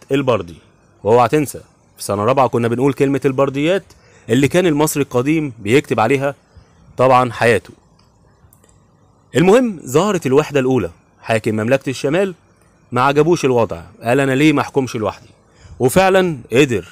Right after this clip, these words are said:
إن هو يطرد حاكم مملكة الجنوب ويحكم بلدنا، وكانت العاصمة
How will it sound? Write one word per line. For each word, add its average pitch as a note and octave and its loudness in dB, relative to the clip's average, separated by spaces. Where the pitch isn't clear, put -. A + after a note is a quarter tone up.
إن G2+ -6
هو G#2+ 0
يطرد C#3 -2
حاكم C#3+ -2
مملكة G#2 -6
الجنوب D3 0
ويحكم C#3 2
بلدنا، C#3+ 0
وكانت F3 0
العاصمة C#3 2